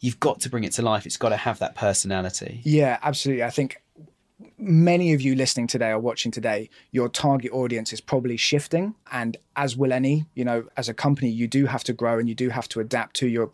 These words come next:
Speaker 2: your target audience because, you know, generations grow up and those generations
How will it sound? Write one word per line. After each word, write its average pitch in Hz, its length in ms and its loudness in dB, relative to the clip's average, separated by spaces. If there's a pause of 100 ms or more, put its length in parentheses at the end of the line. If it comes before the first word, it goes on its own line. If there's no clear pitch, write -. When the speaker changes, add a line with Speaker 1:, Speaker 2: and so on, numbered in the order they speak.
Speaker 2:
your 127 120 -2
target 120 340 -2
audience 151 340 0
because, 113 380 -6 (280)
you - 80 -6
know, 107 100 -2
generations 117 580 -4
grow 117 220 0
up 160 220 0
and 117 120 -4
those 117 160 -2
generations 113 640 -2